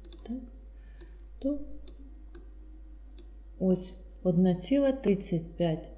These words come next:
сотих ампера. Повернувшись до таблички, це якраз ось це значення.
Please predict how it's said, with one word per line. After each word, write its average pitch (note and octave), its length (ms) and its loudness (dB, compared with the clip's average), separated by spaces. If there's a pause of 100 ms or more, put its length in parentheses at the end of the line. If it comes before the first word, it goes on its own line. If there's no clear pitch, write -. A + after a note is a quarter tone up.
сотих G#3 640 0 (100)
ампера. D#3+ 500 2 (100)
Повернувшись A#3 800 8
до G3+ 200 6
таблички, F#3 800 4 (420)
це C4+ 220 8
якраз A3+ 580 6 (100)
ось F#3 240 4
це A3 280 12
значення. E3+ 680 4